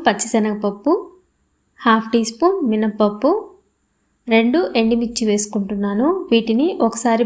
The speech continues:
బాగా వేయించుకోవాలి. పోపు మనకు కాస్త ఎర్రగా వేగితేనే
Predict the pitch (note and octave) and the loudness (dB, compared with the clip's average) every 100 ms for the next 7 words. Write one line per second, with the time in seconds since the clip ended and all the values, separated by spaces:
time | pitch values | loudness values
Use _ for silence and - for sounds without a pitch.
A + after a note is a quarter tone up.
0 | G#3+ G#3 G#3 A#3+ A3+ G#3+ A3 A3 - G#3+ | 0 0 0 0 2 2 0 0 0 0
1 | G3+ G3 C4 G#4 - _ _ _ _ _ | 0 0 0 -2 -6 _ _ _ _ _
2 | - C#4 C#4 C#4 C4 A3+ A3 C#4+ B3+ A#3 | 2 4 4 2 0 -2 -2 0 2 2
3 | A3+ G#3+ G#3 A#3+ B3+ A#3+ A3 G#3 A3 A#3 | 0 0 2 2 2 2 0 0 0 2